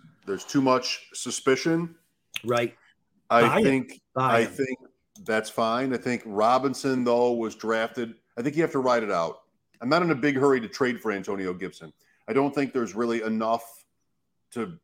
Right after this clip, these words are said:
Speaker 1: to go with that, that should pay off for you. Um, I think if I had him on a team, which I do, 'cause I drafted him a lot when he was a rookie, that you just sort of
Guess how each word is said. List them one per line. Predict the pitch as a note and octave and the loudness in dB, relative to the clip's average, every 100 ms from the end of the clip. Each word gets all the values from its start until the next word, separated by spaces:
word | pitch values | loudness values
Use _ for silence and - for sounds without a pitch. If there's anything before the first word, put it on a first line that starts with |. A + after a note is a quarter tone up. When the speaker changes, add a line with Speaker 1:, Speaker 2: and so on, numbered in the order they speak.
| _ | _
Speaker 1:
to | A#2+ | -12
go | F#2+ G#2+ A#2 | -2 2 2
with | G2 D2+ - _ _ _ _ _ _ _ | 0 -4 -10 _ _ _ _ _ _ _
that, | G#2+ G2 F#2 F2+ - _ _ _ _ _ _ _ _ _ - | -4 -2 -2 -6 -12 _ _ _ _ _ _ _ _ _ -4
that | G#2+ G#2+ | -4 -4
should | - F#2 | -8 -6
pay | A2 G2+ | -2 0
off | F#2 F#2+ | 0 -2
for | G#2 | -6
you. | F2+ D2+ C#2+ _ _ - | -6 -8 -10 _ _ -10
Um, | F2+ E2+ E2 D#2+ D2+ - _ _ _ _ _ _ _ _ _ - - | -4 -2 -4 -6 -12 -18 _ _ _ _ _ _ _ _ _ -16 -6
I | A2 | -2
think | B2 A#2+ | -2 0
if | A2 | 0
I | G#2 | 2
had | A#2 A#2+ | 2 2
him | A#2 | 2
on | A2+ | 0
a | A2 | -2
team, | - A#2+ A#2+ | -2 -2 0
which | G#2+ | -2
I | G2+ | -4
do, | E2+ G2+ A#2+ B2+ _ _ _ _ | -2 -2 -4 -8 _ _ _ _
'cause | A2 | 0
I | |
drafted | G#2 A2 G#2+ A2+ | 2 2 0 -2
him | G#2+ | -2
a | |
lot | F2 F#2 A2 C3 | 2 4 4 4
when | A2+ | -2
he | |
was | G#2+ | -2
a | G2 | 0
rookie, | G#2 A2 C3 C3 - _ _ _ _ _ _ _ _ - | 0 0 -2 -4 -12 _ _ _ _ _ _ _ _ -8
that | G2 G2 F#2+ - | -2 0 -2 -6
you | G2 | -6
just | G#2+ - | -4 -2
sort | A2+ | -2
of | G2 - | -2 -6